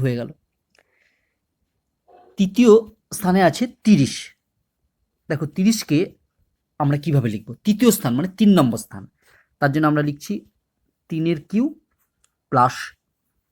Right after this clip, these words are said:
থ্রি, তিনের কিউব মানে টোয়েন্টি সেভেন প্লাস থ্রি মানে হচ্ছে থার্টি। চতুর্থ স্থানে আছে সিক্সটি এইট, চতুর্থ স্থান মানে হচ্ছে চার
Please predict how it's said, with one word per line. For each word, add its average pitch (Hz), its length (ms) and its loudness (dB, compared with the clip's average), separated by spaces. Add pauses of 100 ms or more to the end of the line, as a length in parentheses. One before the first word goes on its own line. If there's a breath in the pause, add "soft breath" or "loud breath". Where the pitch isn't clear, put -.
থ্রি, 185 140 -2 (680)
তিনের 160 380 -6
কিউব 185 240 -2
মানে 156 160 -4 (480)
টোয়েন্টি 143 360 -4 (180)
সেভেন 156 320 -4 (220)
প্লাস 123 220 -4 (720)
থ্রি 180 140 -6 (300)
মানে 127 160 -4 (120)
হচ্ছে 160 220 -12 (680)
থার্টি। - 340 -10 (1080)
চতুর্থ 196 360 0 (140)
স্থানে 165 280 2
আছে 254 140 -8 (500)
সিক্সটি - 380 0 (120)
এইট, - 180 0 (1200)
চতুর্থ 185 360 0 (120)
স্থান 226 240 4
মানে 196 180 2
হচ্ছে 202 220 -2 (340)
চার 160 160 8